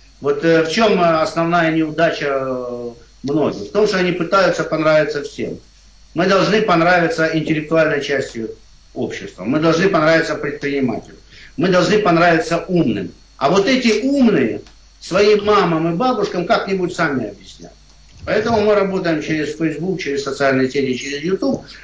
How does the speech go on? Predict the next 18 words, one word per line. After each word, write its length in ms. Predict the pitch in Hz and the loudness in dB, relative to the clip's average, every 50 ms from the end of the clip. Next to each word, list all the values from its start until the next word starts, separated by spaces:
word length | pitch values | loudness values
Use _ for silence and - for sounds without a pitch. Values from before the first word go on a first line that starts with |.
| - - - | -12 -6 0
Э, 340 | 156 156 160 160 160 156 - | 2 4 4 4 2 2 0
к 80 | - | 0
ним 240 | 185 240 240 226 196 | 2 4 4 4 4
доступ 360 | 220 240 - - 202 190 196 | 4 4 4 4 2 2 2
имеют, 340 | 190 196 202 196 190 180 - | 0 0 2 2 2 2 2
как 160 | 190 170 165 | 0 -2 0
правило, 400 | - 180 175 175 170 165 160 156 | 0 2 2 4 4 4 2 2
достаточно 560 | 151 156 156 - 170 170 156 143 - - 151 | 0 0 0 2 0 0 0 -2 -2 -2 -2
разумные 480 | 147 147 139 - 147 139 131 135 135 131 131 | -2 0 0 0 0 0 0 0 0 2 2
люди. 240 | 127 110 90 - - - - _ _ _ _ _ - - - - - - _ _ _ _ _ _ - - - - | 2 0 -2 -6 -10 -18 -20 _ _ _ _ _ -20 -20 -20 -20 -20 -20 _ _ _ _ _ _ -18 -14 -6 -2
А 120 | 180 202 | 0 2
остальная 540 | 196 - - 220 220 220 226 233 226 220 214 | 2 2 2 2 4 4 4 4 4 4 4
масса 440 | 226 233 214 - - 196 190 185 180 | 4 2 2 2 0 0 0 0 -2
смотрит 540 | - - 202 208 202 185 185 180 175 - - | -4 -4 -4 -2 -2 -2 -2 -4 -4 -4 -2
метровые 540 | 175 175 180 165 - 185 180 165 165 170 | -2 -2 -2 -2 0 0 0 2 2 2
каналы 560 | 165 - 170 170 170 170 160 151 147 147 143 127 | 0 2 2 2 4 4 4 4 4 4 4 2
с 80 | 127 | 2
бредовыми 600 | - - - 151 - 156 147 143 139 139 131 131 | -2 -6 -6 -4 -2 0 0 2 0 0 -2 -4